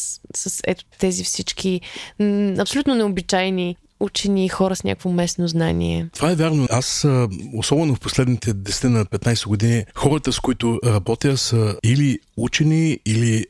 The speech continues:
Speaker 2: дето викаш, експерти в, от различни специалности. И това, което ми е интересно н-, на мен за учените специално, е, или поне с тези, с които съм имал щастие да работя, има нещо много общо, то е съвсем различно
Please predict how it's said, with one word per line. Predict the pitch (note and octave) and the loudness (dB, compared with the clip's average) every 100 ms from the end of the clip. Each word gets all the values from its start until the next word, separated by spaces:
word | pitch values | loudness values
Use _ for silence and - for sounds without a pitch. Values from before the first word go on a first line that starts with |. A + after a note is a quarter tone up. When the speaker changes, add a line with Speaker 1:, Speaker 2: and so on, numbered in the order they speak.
| - | -2
Speaker 2:
дето | B2+ B2 | 0 0
викаш, | B2 A2+ - | 0 0 0
експерти | A2 - C3+ - A#2+ | -2 0 0 2 0
в, | A2 - | 0 -2
от | B2 G#2+ | -4 -2
различни | A2 G2+ A2 A#2+ G2+ F2+ - | 0 2 2 2 0 -2 -8
специалности. | - A#2 - G#2+ F#2+ E2 - - _ - | -2 0 0 0 0 -2 -8 -14 _ -4
И | A2+ | -4
това, | - C3+ | 0 0
което | A#3 G#3+ F#3+ | 0 0 2
ми | |
е | D3 | 0
интересно | A2+ B2+ C#3 C3 F#2 | 0 0 2 0 0
н-, | G#2+ - _ _ _ | -4 -6 _ _ _
на | B2 A2+ | 2 4
мен | B2 A#2+ | 4 2
за | G#2+ - | 0 0
учените | B2 - G2+ F#2 | 0 2 2 0
специално, | - - - A2+ A#2+ A2+ | -6 -4 0 2 2 0
е, | F2+ G#2+ - - - | 0 -2 -4 -6 2
или | A2+ | 2
поне | G2+ A#2 A#2 | 4 2 2
с | - - | 0 -2
тези, | C3 A2+ | 0 0
с | - | -2
които | A2+ - | -2 0
съм | A2 - - F#2 - _ C3 | 0 0 -4 -14 -16 _ 0
имал | A#2 G2+ | 2 2
щастие | G#2+ F#2+ G2+ | 0 0 0
да | G#2+ G2+ G2 | 2 0 0
работя, | F#2+ G#2+ A#2+ - - | 0 0 0 -2 -2
има | C#3 F#3+ | 2 2
нещо | F#3+ - C#3 | 2 0 2
много | C3+ C#3+ B2+ B2 | 2 2 0 0
общо, | A#2+ - G2 - - - | -2 -4 -4 -4 -10 0
то | B2 | 0
е | A#2+ | 2
съвсем | A2+ E3 D#3+ | 2 2 2
различно | C3 A#2 - G2+ E2 | 2 0 0 0 -2